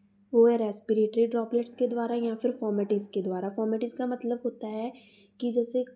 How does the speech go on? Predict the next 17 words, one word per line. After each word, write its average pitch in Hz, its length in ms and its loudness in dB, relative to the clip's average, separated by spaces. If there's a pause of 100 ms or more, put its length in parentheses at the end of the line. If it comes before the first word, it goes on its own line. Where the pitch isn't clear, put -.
(200)
cloths, 214 640 -2
table, 208 360 0
एटसेटरा, 214 440 -8
या 214 120 -2
मतलब 233 200 -2
जो 233 160 2
भी 226 140 -2 (160)
things 214 280 -2
हैं 214 180 0
जिनको 214 440 -4
patient 214 380 -4
ने, 220 260 -2 (460)
ठीक 240 160 -4
है, 247 80 -2 (100)
infected 214 500 -4
person 226 360 0
ने 226 160 2